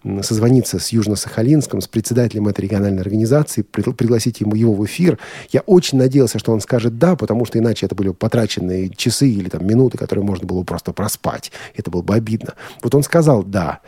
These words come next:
Значит, от Южно-Сахалинска до Калининграда мы будем беседовать с председателями региональных организаций, мы будем с ними созваниваться.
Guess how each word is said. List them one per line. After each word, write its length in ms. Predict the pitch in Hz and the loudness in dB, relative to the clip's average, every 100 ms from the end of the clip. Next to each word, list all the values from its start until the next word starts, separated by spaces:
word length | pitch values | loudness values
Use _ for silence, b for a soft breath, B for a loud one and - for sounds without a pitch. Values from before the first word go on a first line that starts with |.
| B B B | B B B
Значит, 240 | 107 107 - | -2 -2 0
от 140 | 123 | 2
Южно-Сахалинска 840 | 139 113 104 98 110 175 214 - 101 | 4 4 2 -2 2 4 4 2 0
до 200 | 101 180 | 4 2
Калининграда 760 | - 104 95 104 160 170 165 - | 2 0 2 4 4 4 2 0
мы 220 | - 107 | -2 0
будем 280 | 98 107 98 | 2 0 0
беседовать 420 | 92 - 95 90 | -2 -2 -2 -4
с 20 | |
председателями 540 | - 95 - 98 - 95 | -6 -6 -4 -4 -4 -4
региональных 400 | 95 90 90 - | -2 -2 -2 -2
организаций, 540 | 110 131 160 180 - | 2 4 4 4 2
мы 80 | 92 | -2
будем 180 | 95 92 | -2 -4
с 100 | - | -2
ними 140 | 90 | -4
созваниваться. 720 | 85 104 113 156 143 127 113 | -4 -2 2 4 4 2 -4